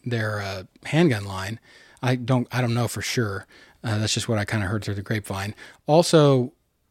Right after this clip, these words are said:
you know, there's a lot, Burris is doing it, but as far as good handgun scopes are concerned, a lot of people, a lot of handgun hunters are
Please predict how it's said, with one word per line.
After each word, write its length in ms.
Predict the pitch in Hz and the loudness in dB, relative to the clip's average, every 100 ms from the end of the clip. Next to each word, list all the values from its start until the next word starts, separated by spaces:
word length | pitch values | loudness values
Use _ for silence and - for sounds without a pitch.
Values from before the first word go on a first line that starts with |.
| _ _ | _ _
you 100 | 151 | -2
know, 160 | 135 113 | -2 0
there's 280 | 131 139 135 | 2 2 4
a 40 | |
lot, 340 | 135 156 - | 8 8 6
Burris 400 | 139 151 180 180 160 | 0 6 8 6 2
is 80 | |
doing 280 | 135 156 151 | 2 4 6
it, 180 | 151 151 - - | 4 2 -6 -6
but 100 | - | 0
as 80 | 131 | 0
far 260 | - 208 196 | 6 8 8
as 120 | 127 | 6
good 300 | 120 147 147 | 6 6 6
handgun 760 | 117 - 147 156 143 135 127 | 2 -2 2 2 2 2 0
scopes 840 | 107 - - - 151 139 - - - | -2 -6 -6 0 4 4 2 -6 -6
are 160 | 131 123 | -6 -6
concerned, 600 | 123 113 - 160 143 135 | -6 -4 0 2 2 0
a 80 | 123 | 0
lot 180 | 131 151 | 2 2
of 80 | 147 | 2
people, 280 | 127 127 | -2 -2
a 20 | 131 | 0
lot 200 | 139 117 | 2 2
of 80 | 98 | -2
handgun 420 | 143 147 123 107 | 0 2 2 -2
hunters 420 | 113 104 104 - _ - - - - | -4 -6 -8 -12 _ -20 -20 -20 -8
are 400 | 120 120 113 | -4 -2 -4